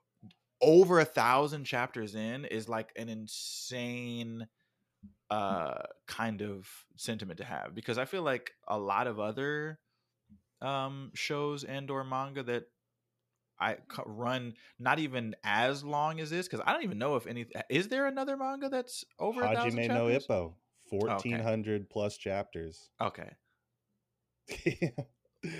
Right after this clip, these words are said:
Speaker 1: Now I'm,
Speaker 2: It's
Speaker 1: now
Speaker 2: sick,
Speaker 1: I'm,
Speaker 2: though.
Speaker 1: now I'm actually interested, 'cause that's a lot of chapters. Um, but yeah, it's, it's like, it's, it's crazy. 'Cause to me,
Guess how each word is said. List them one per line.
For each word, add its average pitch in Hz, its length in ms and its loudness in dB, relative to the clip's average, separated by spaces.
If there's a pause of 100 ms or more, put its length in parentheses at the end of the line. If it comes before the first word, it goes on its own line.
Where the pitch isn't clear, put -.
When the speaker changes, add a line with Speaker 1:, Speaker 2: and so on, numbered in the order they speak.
Speaker 1:
Now 127 300 0
I'm, 113 200 2
Speaker 2:
It's 104 200 2
Speaker 1:
now 117 140 6
Speaker 2:
sick, 131 120 10
Speaker 1:
I'm, 101 100 -2
Speaker 2:
though. 87 180 2
Speaker 1:
now 113 140 0
I'm 104 140 -4
actually 95 300 -8
interested, - 400 -14
'cause 87 120 -14
that's 98 140 -10
a 92 40 -10
lot 85 180 -8
of 80 80 -12
chapters. 92 240 -12 (320)
Um, 123 640 0 (340)
but 135 400 -2 (760)
yeah, 151 200 -4
it's, 135 340 -4
it's 131 240 -4
like, 127 420 -4
it's, 117 320 -8
it's 120 180 -8
crazy. 127 420 -6
'Cause 143 260 -2
to 151 100 4
me, 226 480 -2